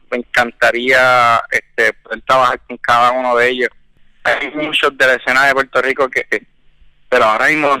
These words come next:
top of my head, volvería a trabajar con cada uno de ellos nuevamente. Con José, fíjate, con José estoy trabajando y con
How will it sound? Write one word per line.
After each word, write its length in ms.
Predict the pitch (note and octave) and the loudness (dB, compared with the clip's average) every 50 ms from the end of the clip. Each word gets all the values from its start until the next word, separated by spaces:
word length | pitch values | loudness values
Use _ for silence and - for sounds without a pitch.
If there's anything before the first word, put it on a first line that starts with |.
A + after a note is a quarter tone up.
| - - | -4 -4
top 180 | - C3 B2 | -4 -2 -2
of 120 | D3+ C#3+ - | -2 -2 0
my 100 | D3+ D3 C#3 - D#3+ | -2 -2 -2 -2 -2
head, 140 | D3+ D3+ - - - _ _ _ _ - _ _ _ _ _ _ _ _ _ _ _ _ _ _ _ - | -2 -2 -2 -6 -20 _ _ _ _ -20 _ _ _ _ _ _ _ _ _ _ _ _ _ _ _ -2
volvería 460 | D3+ D3+ D3+ C#3 D3 C#3+ D3 E3 F#3 | -2 0 0 2 2 2 2 2 2
a 80 | F#3 - | 2 2
trabajar 260 | G3+ G3 F#3 G3+ G3 | 0 0 0 -2 -2
con 160 | - G3 F3+ | -4 -6 -6
cada 280 | D3 E3 D#3+ E3 C#3+ - | -2 0 0 0 -2 -4
uno 120 | - F3+ F#3 | -8 -8 -6
de 60 | F#3 | -4
ellos 100 | F#3 F3+ | -4 -2
nuevamente. 500 | F#3 F#3 F3+ F3 F#3 G3 F#3+ _ - - | 0 0 0 2 0 -2 -4 _ -8 -4
Con 140 | - D3+ D3+ | -2 -2 0
José, 320 | D3+ D3+ C#3 - - D#3+ - - | 0 -2 -2 -2 -2 -4 -2 0
fíjate, 240 | F#3 F#3 F#3 F3 D#3+ | 0 0 0 0 -2
con 220 | D3+ D3 C#3+ C#3 | -2 -2 -4 -4
José 120 | - - | -6 -8
estoy 280 | C#3+ - - - E3 - | -12 -12 -10 -12 -8 -2
trabajando 400 | E3+ E3+ D#3+ D3+ D#3 D3 - - | -2 0 0 0 -2 -4 -6 -8
y 40 | E3 | -12
con 100 | - _ | -14 _